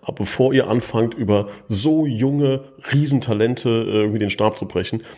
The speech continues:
gefällt mir nicht, find ich, find ich wirklich nicht gut. Aber auch da muss ich dir recht geben, logischerweise, jeder hat seine Meinung, jeder soll seine Meinung äußern dürfen,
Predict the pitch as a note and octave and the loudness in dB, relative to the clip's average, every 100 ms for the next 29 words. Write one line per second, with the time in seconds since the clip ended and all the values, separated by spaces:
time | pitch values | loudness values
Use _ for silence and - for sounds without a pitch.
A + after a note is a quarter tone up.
0 | - - G#2+ A2+ A#2 A#2 A2 G#2+ - - | -18 -10 0 2 2 2 2 2 0 0
1 | A2 G#2+ - - - - A2 G2 - A#2 | 2 2 -4 -6 -12 0 2 2 2 0
2 | A2+ G2 - F3+ G3 - - - _ - | 0 -4 0 2 2 -2 -20 -20 _ 0
3 | A#2 D3+ F3 E3+ E3+ - A2+ C3+ C3 B2+ | 2 2 0 -2 -6 -2 2 2 0 -4
4 | B2+ A2+ A2+ A#2+ A#2 A#2+ G#2+ A2 F#2+ A2 | -2 -2 -2 -6 -10 -2 -2 0 0 2
5 | C3+ C#3+ C#3+ - - A2 A2+ - - A#2+ | 2 -2 -8 -16 -2 0 2 -2 -8 -2
6 | D#3 - D#3 D3 C#3 C#3+ C3 A2+ A#2 A#2 | -2 2 0 2 2 4 2 2 2 2
7 | G#2+ G#2 G#2 G2+ G#2 G2 C3 D#3+ E3+ C#3+ | 0 0 2 2 0 -2 0 -2 0 -2
8 | B2 B2 - A#2+ | 0 0 -2 -8